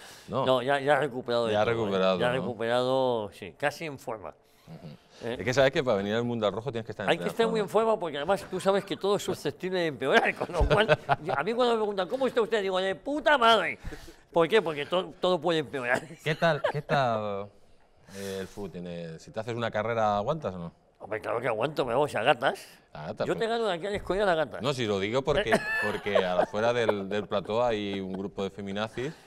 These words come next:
Speaker 1: que cuando <laughs> salgamos nos van a
Speaker 2: Todas
Speaker 1: dar
Speaker 2: son
Speaker 1: lo
Speaker 2: mis
Speaker 1: nuestro.
Speaker 2: hermanas, las abrazo así a todas. No tengo ningún problema con abrazar a estúpidos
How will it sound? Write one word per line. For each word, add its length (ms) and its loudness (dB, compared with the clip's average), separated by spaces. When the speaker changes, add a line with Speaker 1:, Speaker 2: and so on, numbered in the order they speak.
Speaker 1:
que 180 0
cuando 580 0
<laughs> 20 -
salgamos 640 0
nos 140 -4
van 140 -2
a 200 2
Speaker 2:
Todas 260 8
Speaker 1:
dar 80 6
Speaker 2:
son 120 8
Speaker 1:
lo 40 4
Speaker 2:
mis 120 2
Speaker 1:
nuestro. 300 4
Speaker 2:
hermanas, 260 4
las 100 -2
abrazo 340 2
así 200 0
a 100 0
todas. 400 -4
No 160 -2
tengo 320 -2
ningún 320 -2
problema 340 2
con 140 -6
abrazar 260 0
a 60 0
estúpidos 520 -4